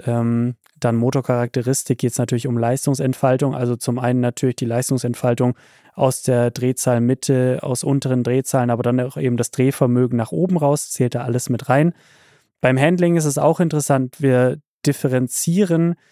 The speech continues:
die Handlichkeit von der Fahrstabilität, vom Lenkverhalten, also wie neutral verhält sich das Motorrad in Schräglage. Das heißt, man muss ein Motorrad nicht nur fahren, um es zu testen, sondern man muss es testfahren. Das heißt, man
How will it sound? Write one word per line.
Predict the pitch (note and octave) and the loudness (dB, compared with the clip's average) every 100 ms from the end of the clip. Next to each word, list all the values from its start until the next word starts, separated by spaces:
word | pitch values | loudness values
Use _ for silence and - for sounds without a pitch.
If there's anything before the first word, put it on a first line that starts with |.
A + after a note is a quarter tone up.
| _ _ - | _ _ -4
die | B2 | 0
Handlichkeit | C#3+ D#3+ D#3 - - D3 D3+ D3+ - | 2 2 0 -2 0 2 2 0 -12
von | - - C3 | -4 0 2
der | B2+ B2 | 2 0
Fahrstabilität, | B2 C#3 C#3 D3+ C#3+ C3+ C#3 C#3 - C#3 C#3 | 0 0 0 0 0 0 0 -2 0 0 0
vom | - C3+ A#2+ | 0 -2 0
Lenkverhalten, | A#2 C#3+ - C#3+ C3 C#3 C#3 | 0 -2 -2 -2 2 0 0
also | C3 A#2+ B2 | -4 -2 -2
wie | B2+ | 0
neutral | B2 A#2+ - B2 C#3 | 0 -2 -2 0 0
verhält | - B2 C3 C#3+ | 0 0 0 0
sich | C#3 | -2
das | C3+ | 0
Motorrad | C3+ B2+ C#3 C3+ | -2 0 2 2
in | - B2 | -2 -4
Schräglage. | - C#3 D3 C3 B2+ | 0 0 2 0 -2
Das | - | -4
heißt, | - C#3 - - _ - _ _ | 0 0 0 -10 _ -20 _ _
man | A#2+ A#2+ | 0 2
muss | B2+ E3 - - - - _ | 4 2 0 -8 -12 -20 _
ein | B2+ B2 | 0 0
Motorrad | B2+ D3 D3 C#3 C#3 - _ _ _ - | 0 0 2 2 0 -6 _ _ _ -2
nicht | C3+ E3+ - | 0 0 0
nur | D3 C3+ | 0 0
fahren, | - C3+ D#3 F3+ | 2 2 4 2
um | D#3+ E3+ | 0 0
es | F3 | 0
zu | - D3+ | -2 -2
testen, | D3+ E3 - D#3 | 0 -2 0 0
sondern | C3+ C3 | 2 2
man | C3 B2+ | 2 0
muss | C3 | 0
es | C3+ - | -4 0
testfahren. | D3+ D3+ - - A2+ G#2+ | 0 0 -4 -2 -2 -2
Das | G#2 A2+ | -6 -4
heißt, | A#2+ A#2+ - | -2 -2 0
man | B2 | 2